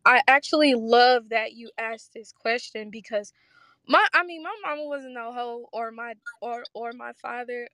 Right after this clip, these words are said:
Well, I'm, I really don't know who they are besides mom and dad. But, um,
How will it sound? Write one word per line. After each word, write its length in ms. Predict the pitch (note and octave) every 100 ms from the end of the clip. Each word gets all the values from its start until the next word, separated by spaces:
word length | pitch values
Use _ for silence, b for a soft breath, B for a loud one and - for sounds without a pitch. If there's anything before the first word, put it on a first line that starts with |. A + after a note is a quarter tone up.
| _
Well, 180 | A3 G#3+
I'm, 300 | G3+ C4+ C#4+ B3 _ G3+
I 100 | A#3
really 240 | B3 A#3+
don't 200 | A3 A3
know 200 | G#3+ G#3+
who 200 | G#3 A#3+
they 180 | A3 G#3
are 320 | G3 F#3+ F#3 G3 _ -
besides 560 | A3 A#3 A3 G#3 F#3
mom 360 | G#3 G3+ G3 G3
and 160 | G3+ G3+ _ _ G3+
dad. 440 | G#3+ A3 G#3 F#3+ - B B B B -
But, 200 | A#3 A3+ -
um, 520 | G#3+ A3 G3+ G3 G#3+